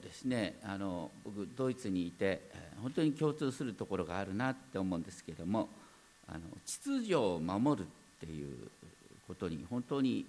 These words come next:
えー、日本人も、ドイツ人も長けているのかなと思うんですね。あの、ドイツ語では、あ、大丈夫っていう言葉をですね、in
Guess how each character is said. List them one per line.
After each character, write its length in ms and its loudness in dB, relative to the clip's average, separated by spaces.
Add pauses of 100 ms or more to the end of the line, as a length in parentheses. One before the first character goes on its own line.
え 20 -2
ー、 460 -4
日 100 -4
本 160 -2
人 240 -2
も、 180 -2 (1200)
ド 120 0
イ 40 0
ツ 160 -4
人 240 2
も 60 -2
長 140 -10
け 160 -2
て 80 -4
い 80 -2
る 100 -6
の 80 -4
か 140 -8
な 120 0
と 160 -10
思 80 -2
う 80 -4
ん 40 -6
で 60 -12
す 100 -12
ね。 220 2 (1000)
あ 80 -2
の、 260 0
ド 220 4
イ 60 2
ツ 160 -2
語 420 2
で 140 2
は、 420 6
あ、 260 -6 (220)
大 240 6
丈 220 8
夫 160 0
っ 20 0
て 260 -8
い 140 2
う 100 -4
言 80 -4 (100)
葉 100 -4
を 140 -4
で 120 -8
す 80 -16
ね、 200 -2 (520)
in 280 4